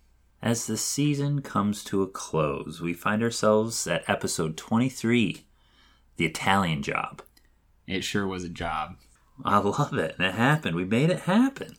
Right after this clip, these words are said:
Speaker 2: We're in the Champions League.
Speaker 1: We made it to the Champions League, all thanks to, in no small part, Antonio Conte. The Italian Job. Let's go!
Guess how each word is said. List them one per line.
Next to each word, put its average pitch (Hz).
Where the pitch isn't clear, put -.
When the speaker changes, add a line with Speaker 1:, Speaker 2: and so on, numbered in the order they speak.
Speaker 2:
We're -
in 139
the 156
Champions 165
League. 80
Speaker 1:
We 107
made 120
it -
to -
the 107
Champions 147
League, 127
all 110
thanks 123
to, 95
in 95
no 101
small 110
part, 78
Antonio 95
Conte. 80
The 82
Italian 151
Job. 67
Let's 113
go! 190